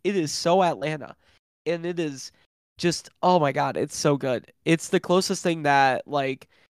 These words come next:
I would say to, like, a perfect song on this list, other than number one,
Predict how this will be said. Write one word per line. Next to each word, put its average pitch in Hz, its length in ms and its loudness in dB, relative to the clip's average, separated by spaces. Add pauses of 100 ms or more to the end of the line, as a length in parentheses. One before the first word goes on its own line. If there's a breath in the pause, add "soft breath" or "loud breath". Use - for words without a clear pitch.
(280)
I 139 160 4
would 151 160 -2
say 143 240 -2
to, 139 160 -8
like, 127 320 0
a 143 80 0
perfect - 480 -4
song 135 320 0
on 143 140 0
this 147 200 -4
list, 160 320 -6 (240)
other 208 240 6
than 127 380 0 (400)
number 143 340 0
one, 98 360 -4